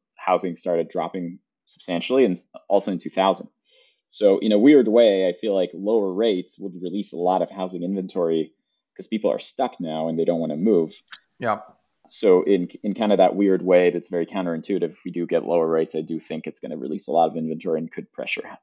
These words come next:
Speaker 1: prices lower, which could really hit the wealth effect, um, that I think you're referring to, which what makes people feel wealthy and what makes them spend a bunch of money.
Speaker 2: Right. The, the thing about housing is that,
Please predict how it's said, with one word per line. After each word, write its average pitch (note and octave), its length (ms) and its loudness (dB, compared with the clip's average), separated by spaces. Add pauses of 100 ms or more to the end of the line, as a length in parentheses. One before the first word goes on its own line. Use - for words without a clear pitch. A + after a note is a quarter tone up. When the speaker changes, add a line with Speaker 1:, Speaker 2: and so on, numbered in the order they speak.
(300)
Speaker 1:
prices - 420 -2
lower, C#2 320 -4 (320)
which - 480 0 (720)
could - 240 0 (300)
really F#2+ 280 4
hit - 220 0
the F2 80 -2
wealth D2 240 2
effect, - 480 -12 (200)
um, C#2+ 480 -6
that G2+ 120 2
I F2+ 60 0
think - 200 -12
you're D2 80 -10
referring E2 340 -2
to, - 120 -10
which - 180 -10
what - 160 -12
makes - 220 -10
people - 240 -16
feel - 340 -6 (440)
wealthy B2 440 6
and F#2+ 160 2
what F2+ 140 -2
makes F2 200 -2
them D#2 120 -8
spend D#2 260 -6
a C#2 40 -4
bunch C#2+ 220 -4
of - 60 -12
money. - 300 -12 (380)
Speaker 2:
Right. F#2+ 320 -2
The, D3 80 2 (160)
the G3+ 120 2
thing B3+ 200 -4
about D3+ 180 0
housing A#2+ 360 0
is G#2+ 180 -4
that, G#2 340 4